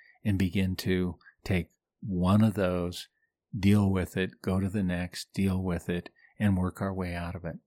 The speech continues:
When problems become our friend, life becomes so much more fulfilling. Then the experience of life evolves us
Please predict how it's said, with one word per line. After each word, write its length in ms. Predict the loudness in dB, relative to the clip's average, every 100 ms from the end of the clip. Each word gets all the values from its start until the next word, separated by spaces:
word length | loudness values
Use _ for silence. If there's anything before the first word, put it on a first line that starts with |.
| _ _ _ _ _ _ _ _
When 240 | 4 4
problems 540 | 4 4 4 4 0 -2
become 400 | -4 2 2 4
our 180 | 0
friend, 540 | -2 0 2 2 0 -4 _ _ _ _ _
life 580 | -4 2 4 4 2 -2
becomes 840 | -2 -2 -2 -2 0 -2 -4 -8 -14 _ _ _
so 580 | -10 -4 0 2 4 4
much 520 | 2 0 -2 -4 -8 -10 _ _ -2
more 600 | 0 0 0 -2 -4 -8 _
fulfilling. 680 | -4 -4 -4 -4 -4 -6 -12 -20 _ _ _
Then 460 | -8 2 6 6 6
the 340 | 4 2 0 -4
experience 840 | -6 -6 0 6 6 6 2 -2
of 200 | -6 -6
life 380 | -4 -2 -2 -6 -18 _ _ _ 2
evolves 640 | 4 4 2 0 0 -2
us 300 | -4 -2 -4